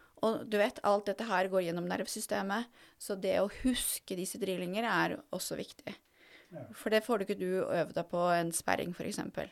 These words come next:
Speaker 1: når det går så høyt, og intensiteten er veldig høyt. Da tenker jeg, der går ting veldig sånn på automat.
Speaker 2: Ja.
Speaker 1: Eh, og da kommer det igjen i nervesystemet å huske disse bevegelsene.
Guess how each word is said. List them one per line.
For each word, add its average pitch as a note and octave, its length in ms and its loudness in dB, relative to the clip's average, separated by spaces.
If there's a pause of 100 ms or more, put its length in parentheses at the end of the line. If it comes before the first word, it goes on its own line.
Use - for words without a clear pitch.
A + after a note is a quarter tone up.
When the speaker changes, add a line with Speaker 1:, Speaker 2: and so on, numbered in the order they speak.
(100)
Speaker 1:
når F#3+ 140 -4
det F#3 140 -2
går F3+ 160 -2 (160)
så - 320 2 (720)
høyt, G3+ 420 -2
og F#3 420 4 (340)
intensiteten F#3 680 0
er F3 180 2
veldig E3 220 -2
høyt. - 360 -6 (680)
Da G3+ 140 2
tenker F#3 260 0
jeg, F#3+ 120 2
der F#3 160 2
går F#3 240 6 (200)
ting F#3 360 -4
veldig F3 240 0
sånn E3 260 -4
på D#3 240 2 (540)
automat. F3 600 -2 (280)
Speaker 2:
Ja. - 160 -12 (200)
Speaker 1:
Eh, F#3 460 0
og G3+ 100 0
da B3 140 4
kommer A3 220 0
det A3 100 -2
igjen F#3 200 -2
i F#3 60 -4
nervesystemet F#3+ 640 -4
å - 60 -10
huske - 300 -6
disse E3+ 400 -2
bevegelsene. - 800 -2